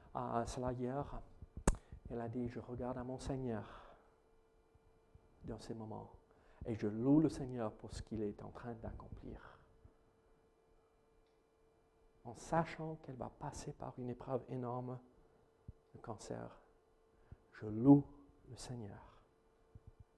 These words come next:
C'est ça. On voit une dernière chose. Un peuple exemplaire, ils ont encouragé d'autres églises. Dans leur souffrance, ils ont encouragé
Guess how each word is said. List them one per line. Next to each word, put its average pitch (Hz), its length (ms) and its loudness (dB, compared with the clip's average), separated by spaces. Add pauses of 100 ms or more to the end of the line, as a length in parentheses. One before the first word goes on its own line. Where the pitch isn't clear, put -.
(300)
C'est 110 120 -14
ça. - 180 -10 (2750)
On 139 100 6
voit 139 200 12
une 139 120 12
dernière 135 340 12
chose. 127 420 10 (1040)
Un 123 140 10
peuple 147 280 12
exemplaire, 123 760 12 (1080)
ils 127 140 8
ont 123 120 8
encouragé 135 580 12
d'autres 113 400 8
églises. 110 380 -2 (300)
Dans 139 160 8
leur 139 180 10
souffrance, - 920 4 (1400)
ils 120 160 -2
ont 110 80 -2
encouragé 104 520 -4